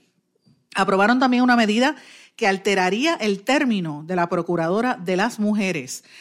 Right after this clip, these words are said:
Hablando de una ex procuradora, la gobernadora niega haber asistido a un fundraiser que dejó plantado a los congresistas que estaban aquí. La alcaldesa de San Juan reinstala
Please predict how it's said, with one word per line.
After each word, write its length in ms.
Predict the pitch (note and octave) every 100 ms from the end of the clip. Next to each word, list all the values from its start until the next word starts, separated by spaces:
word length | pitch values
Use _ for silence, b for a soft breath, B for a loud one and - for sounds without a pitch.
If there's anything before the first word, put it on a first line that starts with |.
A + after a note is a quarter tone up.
| B B
Hablando 400 | D#3+ F3 F#3+ A#3
de 280 | A#3 A3+ A3
una 260 | A3 A3 G3
ex 160 | A#3
procuradora, 640 | - A#3 G#3+ G3+ G#3+ D4 G3
la 80 |
gobernadora 560 | F#3 F3 E3+ E3+ G3+ B3+
niega 460 | A#3 A#3 C#4 D4+ A3+
haber 200 | G#3 A#3+
asistido 480 | B3+ A#3 A#3 B3+
a 80 | -
un 100 | G#3
fundraiser 640 | G#3 A#3+ G#3+ A#3 C#4+ A3 F3
que 100 | E3+
dejó 200 | E3 G3
plantado 500 | A3 A3 G#3 G#3+ A3+
a 100 | F#3+
los 220 | F#3 G#3
congresistas 720 | - G#3 A3 G#3+ G#3+ A3+ - E3+
que 80 |
estaban 300 | D#3+ E3+ F3+
aquí. 320 | F#3+ E3+ D#3 E3 B B B B
La 100 | F3
alcaldesa 480 | F3 F#3 G3+ A3+ C4
de 60 |
San 180 | C4 C#4
Juan 280 | A#3+ A3+ C#4
reinstala 880 | - G#3 G3 - - B3 B3+ F3+